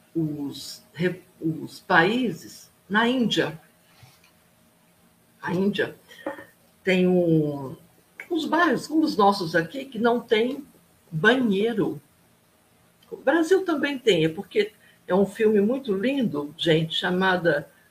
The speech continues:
chamado Carta ao Primeiro-Ministro. Vale a pena ver a questão da, da ordem e desordem. Uma comunidade inteira não tem um banheiro.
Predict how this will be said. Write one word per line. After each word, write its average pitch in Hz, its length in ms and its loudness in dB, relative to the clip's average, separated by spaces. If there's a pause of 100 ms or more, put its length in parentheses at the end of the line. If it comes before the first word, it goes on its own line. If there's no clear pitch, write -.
chamado 165 680 2
Carta - 640 2
ao 220 180 -4
Primeiro-Ministro. 208 1000 -2
Vale 294 220 2
a 392 80 0
pena 302 340 0
ver 214 180 0
a 208 80 -2
questão 185 460 -4
da, 160 320 0 (760)
da 170 220 6
ordem 202 360 4
e - 40 -8
desordem. 160 720 2 (1120)
Uma 392 280 4
comunidade 240 800 0
inteira 254 540 -2
não 202 220 0
tem 220 440 -4
um 208 100 -6
banheiro. 185 800 -2